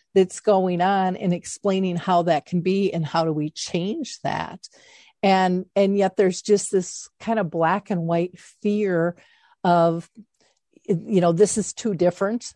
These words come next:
<laughs> for us to comprehend. Um, and we like it the old way 'cause we don't have time to learn new ways. I think that is kind of part of what we're up against in this day and age too, with, with, uh, staff shortages.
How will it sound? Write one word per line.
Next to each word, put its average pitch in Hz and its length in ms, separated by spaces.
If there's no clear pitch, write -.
<laughs> 233 400
for 220 220
us - 240
to 196 120
comprehend. 175 1040
Um, 185 320
and 190 140
we 185 180
like 175 320
it 214 120
the - 80
old 165 380
way 175 180
'cause 190 180
we 190 80
don't 175 200
have 180 180
time 180 280
to 156 100
learn 170 420
new 170 180
ways. 147 460
I 165 80
think 170 220
that 170 240
is 180 220
kind 175 240
of 151 80
part 175 260
of 160 120
what 160 180
we're 165 220
up 160 180
against 156 760
in 165 220
this 165 300
day 165 180
and 156 100
age 151 360
too, 226 240
with, 156 360
with, 156 380
uh, 147 300
staff 170 360
shortages. 170 800